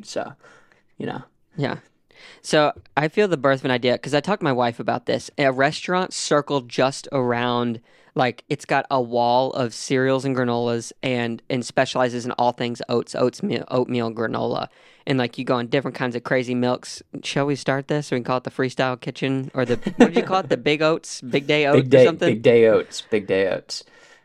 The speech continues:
Speaker 1: Um, no, we're, Jenna and I were
Speaker 2: That's a great
Speaker 1: talking about
Speaker 2: restaurant.
Speaker 1: having something like this at, uh, at our wedding. Um, we're probably gonna have either a, an ice cream bar with every topping you can imagine, or, you know, an oatmeal bar, or both.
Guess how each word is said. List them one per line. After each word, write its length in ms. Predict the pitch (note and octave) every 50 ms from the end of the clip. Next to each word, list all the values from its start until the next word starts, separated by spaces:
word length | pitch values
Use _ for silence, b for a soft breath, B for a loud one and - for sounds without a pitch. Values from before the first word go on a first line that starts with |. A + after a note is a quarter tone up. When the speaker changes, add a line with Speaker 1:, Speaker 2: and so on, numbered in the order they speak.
| b -
Speaker 1:
Um, 540 | - A#2 G#2+ G#2 G2+ F#2+ F#2 F2 E2+ E2+ - _ _ _ -
no, 280 | D3 D3 D3+ C3+ G#2 F2
we're, 180 | G#2 C3+ C#3+ C3+
Jenna 280 | G#2+ - D3 C#3+ D3+
and 100 | C#3+ B2+
I 80 | A#2+ A#2
were 60 | A2
Speaker 2:
That's 120 | G#2 - -
a 20 |
great 100 | A2 G2+
Speaker 1:
talking 160 | - B2+ G#2+
about 200 | G2 - G2+ F#2+ -
Speaker 2:
restaurant. 60 | -
Speaker 1:
having 280 | A#2+ G#2+ G#2 G#2+ G#2
something 420 | G2 - - G#2 G#2 G#2 G#2+ G2+ G2+
like 200 | G2 F#2 F2+ -
this 280 | - F2+ - - - -
at, 180 | D#2+ E2+ - -
uh, 260 | E2 D#2+ D#2 - - - -
at 120 | G#2 G2
our 340 | F#2+ F#2 F2 D#2 D#2 - - -
wedding. 480 | G#2 G2 G2 G2 F#2+ E2+ D#2 F2 - - _ - -
Um, 360 | G#2 G2+ G2 F#2+ F#2+ F#2 - -
we're 100 | G#2 G2
probably 480 | - - - A#2 A2 A2 G#2+ G#2+ G#2+
gonna 180 | G2+ G#2+ G2 F#2+
have 240 | - G#2 G2 F#2+ F#2+
either 300 | G2+ G2+ G2+ G2+ G2 F#2+
a, 220 | F2+ F2+ F2 - b b b b b b b
an 100 | b B2+
ice 260 | - G#2 G#2 G#2 - -
cream 300 | - - A#2+ A2+ A2+ A2
bar 300 | A2 G#2 G#2+ A#2 B2+ B2+
with 280 | A2 A2 F#2+ - - -
every 260 | A2 G2 - G2+ F#2+
topping 640 | F#2 - - E2 F2 - - G#2 G2+ G2+ G2+ G2+ F#2
you 120 | F2+ F#2 F#2
can 120 | - G2+
imagine, 480 | F2+ F2+ F2+ F2 F2+ G2+ A#2 A#2+ A#2+ B2
or, 280 | - F#2 G2 F#2 E2 -
you 60 | G2
know, 140 | F2+ F#2 F2
an 80 | F2+ F2 -
oatmeal 380 | G#2+ A2 - G#2+ F#2+ E2 E2
bar, 320 | - - - - - - -
or 140 | B2+ C3 A#2+
both. 520 | B2 - F#2+ G2 - - - - - -